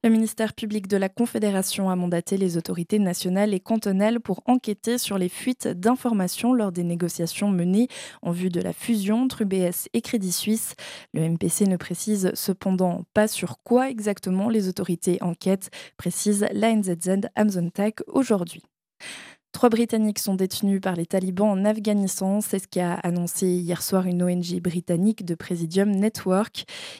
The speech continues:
Ils précisent travailler étroitement avec deux des familles. Deux des hommes seraient détenus par les talibans depuis janvier. On ne sait pas depuis combien de temps le troisième est détenu.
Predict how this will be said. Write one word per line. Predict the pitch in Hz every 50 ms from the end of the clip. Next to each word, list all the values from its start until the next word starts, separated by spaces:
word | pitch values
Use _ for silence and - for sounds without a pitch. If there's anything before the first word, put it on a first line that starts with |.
| -
Ils | - 165 160 -
précisent | - - 175 170 - - 190 196 190 180 175 185 180
travailler | - - - 170 165 165 165 175 190 - - -
étroitement | 240 - - - - 196 190 - - 208 214 226 240 247
avec | 233 190 180 175 - - 220 202 175
deux | 180 - 226 247 247
des | 233 196 185 214 240
familles. | 233 - 208 185 175 180 185 190 214 233 233 - - - - - - _ _ -
Deux | 170 160
des | 170 165 160 180
hommes | 175 180 180
seraient | - - 175 165 180 170
détenus | 175 175 170 - 185 190 196 190
par | - 180 175
les | 170 170
talibans | - - 175 170 175 175 175 190 190 180 - -
depuis | 185 170 170 - - 175 165 180 185 170
janvier. | 175 175 185 190 190 190 190 208 226 247 247
On | 233
ne | 208 190
sait | - - 180
pas | - - 214 208
depuis | 190 190 180 - - 175 165 - -
combien | - - 247 247 220 202 196 190
de | 185 180
temps | - 226 247 254
le | 240 226
troisième | 214 - - 196 185 185 190 180 180 180 185 -
est | - 226
détenu. | 196 220 214 - 185 170 170 180 185 196 226